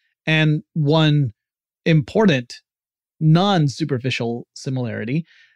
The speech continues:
So for one thing, it is not going to be sold in the United States. Neither the Fairphone nor the Nothing Phone will be sold here in the U S. So if you are in the United States, I'm sorry, this phone's not gonna be available.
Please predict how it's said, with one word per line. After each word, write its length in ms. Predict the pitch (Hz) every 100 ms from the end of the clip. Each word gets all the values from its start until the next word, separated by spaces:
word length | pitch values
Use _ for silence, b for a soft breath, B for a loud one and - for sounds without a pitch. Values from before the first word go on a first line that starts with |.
| b
So 260 | - 175 156
for 160 | 180
one 240 | 208 269 262
thing, 400 | 214 214 196 160 -
it 120 | 165
is 160 | 160 143
not 360 | 160 165 -
going 220 | 160 160 151
to 60 |
be 120 | 147
sold 280 | 143 143 131
in 60 | 131
the 80 | 127
United 320 | 123 123 117
States. 400 | - 113 - -
Neither 380 | 139 147 156 156
the 80 | 143
Fairphone 480 | 196 202 - 190
nor 240 | 170 156 156
the 100 | 147
Nothing 320 | 143 127 143
Phone 300 | - 139 135
will 140 | 135
be 140 | 127 127
sold 340 | - 131 123
here 240 | - 139 131
in 100 | 123
the 80 |
U 180 | 120 117
S. 200 | 113 -
So 180 | - 135
if 140 | 123
you 160 | 160 190
are 80 | 196
in 100 | 190
the 60 |
United 280 | 175 170 170
States, 440 | - 160 151 151 - b b b b b b b _ _
I'm 120 | 147
sorry, 560 | 139 - 175 175 170 143 -
this 220 | 139 120
phone's 280 | 165 165 151
not 180 | 165
gonna 120 | 170 156
be 140 | 151
available. 580 | 143 147 143 143 139